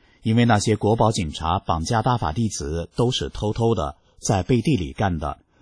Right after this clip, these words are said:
所以老百姓大多不知道，还认为好了，不管法轮功了，不抓人了，电视上广播里不说了，没事了，就容易在电话里提到练功的事。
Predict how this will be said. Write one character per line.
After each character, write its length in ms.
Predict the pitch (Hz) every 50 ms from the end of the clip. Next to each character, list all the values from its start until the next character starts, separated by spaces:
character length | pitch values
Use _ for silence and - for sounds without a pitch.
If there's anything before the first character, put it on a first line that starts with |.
| _ _
所 240 | - - - 101 104
以 280 | 101 80 73 69 - _ -
老 160 | 101 98 104
百 160 | 101 92 82
姓 240 | 82 - 113 90 85
大 200 | - 123 98 90
多 160 | 85 104 104 98
不 140 | - 87
知 180 | 76 - - 90
道， 260 | 104 92 76 69 - _ _ _ _ -
还 180 | - - 92
认 180 | 95 113 117 92
为 120 | 90 101
好 320 | 113 - - 78 69 67 69
了， 220 | 78 90 92 98 - -
不 100 | - 135
管 220 | 110 - 92 104
法 180 | 120 - 87 73
轮 180 | 69 69 73 80
功 220 | - 107 110 113
了， 240 | 107 87 71 - - _
不 140 | - 110 98
抓 240 | 87 - 98 98 101
人 200 | 87 73 69 82
了， 160 | 92 92 - - _ _ _ _ -
电 180 | - 127 110
视 160 | 101 - 117 101
上 300 | - 104 87 80 80 80
广 200 | - 85 73 73
播 160 | 78 110 120
里 160 | 101 80 71
不 160 | - - 90
说 280 | 82 - - 120 123 131
了， 240 | 107 73 67 - -
没 220 | - 82 71 76
事 260 | 82 - - 170 117 90
了， 180 | 71 67 - _ _ _ _ _ - -
就 180 | - 120 101
容 180 | 92 87 92 110
易 120 | 113 101
在 200 | 95 - 107 95
电 180 | - 135 117 104
话 220 | - 156 131 113
里 240 | 95 85 76 73 71
提 260 | - - - - -
到 180 | - 113 92 92
练 200 | 101 98 85 78
功 180 | - 98 104
的 140 | 104 85 78
事。 320 | - - - 98 85 -